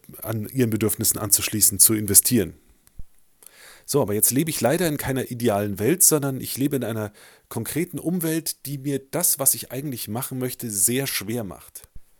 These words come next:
Und zwar deshalb, weil sie unglaublich viel von mir fordert und meinen persönlichen Werten von Persönlichkeitsentfaltung und der Möglichkeit, an meine Bedürfnisse anzuschließen,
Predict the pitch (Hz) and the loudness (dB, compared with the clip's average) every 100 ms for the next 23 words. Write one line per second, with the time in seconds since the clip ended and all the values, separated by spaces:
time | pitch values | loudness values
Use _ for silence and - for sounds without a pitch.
0 | _ _ _ - 110 - 101 135 - 139 | _ _ _ -8 -2 -2 2 4 4 4
1 | 110 110 117 - 196 208 156 135 135 110 | -2 -2 -4 -6 -4 -2 -2 -2 -4 -8
2 | - 127 - 110 104 - 123 147 175 - | -4 -4 -4 -4 -6 -4 -2 -2 -6 -10
3 | - _ - - - _ _ _ _ - | -18 _ -20 -20 -20 _ _ _ _ -16
4 | 104 95 104 147 147 117 110 190 170 - | -14 -6 -4 -4 -6 -6 -4 -4 -4 -8
5 | 104 104 101 98 - 87 82 - 98 139 | -2 -2 -2 -4 -4 -4 -6 -2 0 2
6 | 160 - 131 120 120 120 120 131 110 98 | 0 2 4 4 4 4 4 2 -2 -2
7 | 98 117 - - 107 101 98 95 95 82 | -2 -2 -2 -4 -2 -2 -4 -4 -4 -4
8 | 87 127 131 - 110 - 110 - 113 113 | 0 0 2 0 2 0 0 -2 0 0